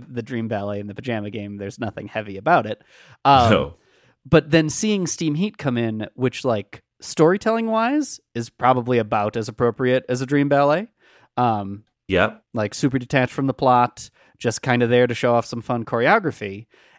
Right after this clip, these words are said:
Speaker 2: Mm-hmm.
Speaker 1: And suddenly there's a new way to infuse that kind of high art, quote unquote, into your show.
Speaker 2: Yeah. Yeah, totally. Um, so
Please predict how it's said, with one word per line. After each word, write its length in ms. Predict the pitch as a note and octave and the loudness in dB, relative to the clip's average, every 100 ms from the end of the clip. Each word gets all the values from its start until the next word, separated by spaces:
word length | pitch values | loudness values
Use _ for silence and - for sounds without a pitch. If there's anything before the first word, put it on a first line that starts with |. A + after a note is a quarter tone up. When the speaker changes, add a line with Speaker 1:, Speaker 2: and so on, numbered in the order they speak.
| - | -4
Speaker 2:
Mm-hmm. 60 | C3+ | 0
Speaker 1:
And 420 | C3 B2 A#2+ B2 - | 0 0 -2 -6 -10
suddenly 480 | - - E3+ E3 D3 | -8 2 4 4 2
there's 240 | C#3 C3 B2 | 2 0 0
a 60 | |
new 500 | A#2+ B2+ C#3 C#3+ C3+ | -4 -2 0 2 0
way 720 | C3+ B2 C#3 C#3+ C3 B2 A#2+ A#2 | -2 -2 2 2 2 0 -4 -6
to 200 | - B2+ | -6 -4
infuse 1160 | A2+ A2 - C3+ C3 B2+ B2+ B2 A#2 A2 - - _ _ - | -4 -8 -10 -2 0 0 -2 -4 -6 -8 -10 -14 _ _ -6
that 360 | B2 B2+ - | -2 -2 -2
kind 320 | - C3+ A#2+ A2+ | -8 -4 -4 -4
of 140 | G#2+ - _ - | -6 -10 _ -8
high 260 | C#3 B2+ | -2 -2
art, 360 | A2+ C3 A2+ - | 0 0 -2 -6
quote 180 | B2 G#2+ | -6 -6
unquote, 560 | G#2+ A2+ G2+ - - _ _ _ _ _ _ - | -6 -6 -8 -10 -18 _ _ _ _ _ _ -6
into 380 | B2 A#2 A2+ A#2 | -4 -4 -4 -6
your 160 | G#2 | -6
show. 500 | - D3 G2+ - - _ _ _ _ _ | -6 -4 -4 -8 -18 _ _ _ _ _
Speaker 2:
Yeah. 320 | F#2+ F2 D2+ - _ _ - - - _ _ _ | 2 4 2 -4 _ _ -20 -20 -20 _ _ _
Yeah, 180 | B2 D3+ | 8 8
totally. 500 | - D3 B2 F#2+ - | 8 6 6 4 2
Um, 320 | A#2+ A#2+ A#2+ - - D#2 - _ _ - _ _ - | 2 2 0 -6 -20 -20 -20 _ _ -20 _ _ -12
so 600 | - D3 C3+ B2+ - - | 0 4 6 6 2 -4